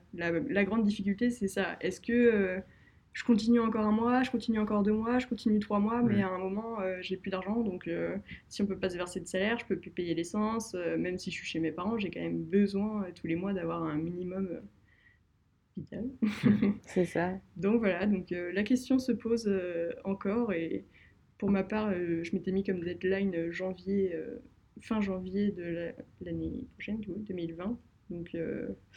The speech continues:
Speaker 1: mais bon, je sais pas trop si ça va être, euh, encore janvier ou encore après, on va
Speaker 2: Les
Speaker 1: voir,
Speaker 2: deadlines,
Speaker 1: mais
Speaker 2: c'est toujours fait pour être
Speaker 3: Mm.
Speaker 2: repoussé,
Speaker 3: C'est
Speaker 2: quoi
Speaker 3: ça.
Speaker 2: qu'il
Speaker 1: Oui,
Speaker 2: arrive.
Speaker 1: oui, mais ça fait longtemps en plus, hein. À chaque fois, je mets une deadline et puis je
Speaker 2: Ouais.
Speaker 1: la repousse,
Speaker 2: Non,
Speaker 1: je
Speaker 2: mais
Speaker 1: la
Speaker 2: c'est bien pour avoir
Speaker 1: repousse,
Speaker 2: une
Speaker 1: mais
Speaker 2: référence, mais c'est vrai que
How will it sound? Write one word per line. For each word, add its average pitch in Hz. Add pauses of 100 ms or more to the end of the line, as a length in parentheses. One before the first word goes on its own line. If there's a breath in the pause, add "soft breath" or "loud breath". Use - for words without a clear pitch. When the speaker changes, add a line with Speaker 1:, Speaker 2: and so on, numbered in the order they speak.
(480 loud breath)
Speaker 1:
mais 185
bon, 185 (960)
je 196
sais 190
pas 180
trop 190
si 175
ça -
va 165
être, 170
euh, 170
encore 185
janvier 180
ou 170
encore 170
après, 170 (140)
on 170
va 156
Speaker 2:
Les 127
Speaker 1:
voir, 117
Speaker 2:
deadlines, 117
Speaker 1:
mais 120
Speaker 2:
c'est 107
toujours 127
fait 123
pour 110
être 107
Speaker 3:
Mm. 110
Speaker 2:
repoussé, 139
Speaker 3:
C'est 190
Speaker 2:
quoi 175
Speaker 3:
ça. 165
Speaker 2:
qu'il 135
Speaker 1:
Oui, 131 (180)
Speaker 2:
arrive. 165
Speaker 1:
oui, 196
mais 143
ça -
fait 233
longtemps 254
en 220
plus, 214
hein. 214
À 208
chaque 226
fois, 240
je 226
mets 208
une 208
deadline 196
et 185
puis -
je 196
Speaker 2:
Ouais. 123
Speaker 1:
la -
repousse, 113
Speaker 2:
Non, 107
Speaker 1:
je 113
Speaker 2:
mais 107
Speaker 1:
la 104
Speaker 2:
c'est 110
bien 117
pour 110
avoir 107
Speaker 1:
repousse, 110
Speaker 2:
une 104
Speaker 1:
mais 110
Speaker 2:
référence, 123
mais -
c'est -
vrai 113
que 123